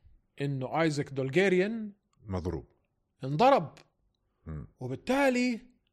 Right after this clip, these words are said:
Speaker 1: كانوا إحنا عم نحكي على ال-، ال-،
Speaker 2: بس
Speaker 1: ال-
Speaker 2: هذا الحكي طلع، ما وقعت في الفخ.
Speaker 1: إحنا عم نحكي هلأ على ال-، ال-، الأخبار اللي صار فيه تحقيق مع ال اف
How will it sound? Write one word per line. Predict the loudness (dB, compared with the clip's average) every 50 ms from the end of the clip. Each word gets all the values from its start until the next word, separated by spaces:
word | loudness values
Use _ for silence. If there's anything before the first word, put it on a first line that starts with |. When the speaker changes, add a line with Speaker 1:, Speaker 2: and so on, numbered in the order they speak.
| _ _ _ _ _
Speaker 1:
كانوا | -2 -2 0 0 0 -2 -2 -4 -6
إحنا | -8 -8 -6 -4
عم | -2 -2 -2
نحكي | -2 -2 -4 -2
على | 0 0 0 0 0 -2 -2
ال-، | -4 -4 -6 -6 -6 -6
ال-، | -4 -4 -4
Speaker 2:
بس | -4 0 2
Speaker 1:
ال- | 2 4
Speaker 2:
هذا | 4 2
الحكي | 0 -2 -6 -6 -6 -6
طلع، | -4 -2 -2 -2 -2 -4 -6
ما | -10 -10 -10 -10 -10
وقعت | -8 -8 -8 -10
في | -12 -12
الفخ. | -10 -10 -10 -10 -14 -20 _ _ _ _ -20 -20 -20 -20 -20
Speaker 1:
إحنا | -20 -20 -14 -12 -10
عم | -8 -6 -6
نحكي | -6 -6 -4 -4 -2
هلأ | -2 0 -2 -2
على | -2 -4 -4 -4 -4
ال-، | -6 -6 -8 -10 -12 -10
ال-، | -10 -8 -8 -8 -8 -8 -8 -8 -8 -10 -10 -10 -12 -14 -16 -18 -20 _ _ _ _ _ _ _ _ _ _ _ _ _ _ _ _ _ _ _ _ _ _ _ _ _ _ _ _ _ _
الأخبار | -10 -8 -8 -6 -6 -8 -8 -10 -2 2 4 6 8 8 6 6 4 -2 -8 -14 _ _ _ _ _ _ _ _ _ _ _ _ _ -6
اللي | -2 -2 0 0 -2 -2 -4
صار | -2 2 4 4 4 4 2
فيه | -2 -4 -4 -2 0 0 0 -2 -4 -6 -10 -14 -18 _ _
تحقيق | -8 -8 -8 -10 -14 -10 -2 2 4 4 4 4 2 -2 -10 -20 -20 -20 _ _ -12
مع | -10 -10 -8 -8
ال | -8 -10
اف | -6 -6 -6 -6 -6 -12 -16